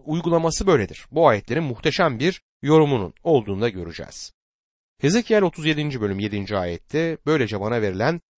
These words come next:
buyruk uyarınca peygamberlik ettim. Ben peygamberlik ederken bir gürültü oldu, bir takırtı duyuldu. Kemikler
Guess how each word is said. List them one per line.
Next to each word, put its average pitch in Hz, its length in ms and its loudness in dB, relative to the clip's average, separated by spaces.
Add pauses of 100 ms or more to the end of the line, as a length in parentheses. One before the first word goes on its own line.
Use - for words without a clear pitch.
buyruk 139 400 -2
uyarınca 127 520 0
peygamberlik 98 600 -2
ettim. - 260 -16 (640)
Ben 196 260 0
peygamberlik 139 600 2
ederken 170 540 -2
bir 185 120 0
gürültü 160 380 -2
oldu, 90 300 0 (220)
bir 196 400 -8
takırtı 123 400 -2
duyuldu. 85 420 -8
Kemikler 135 500 -2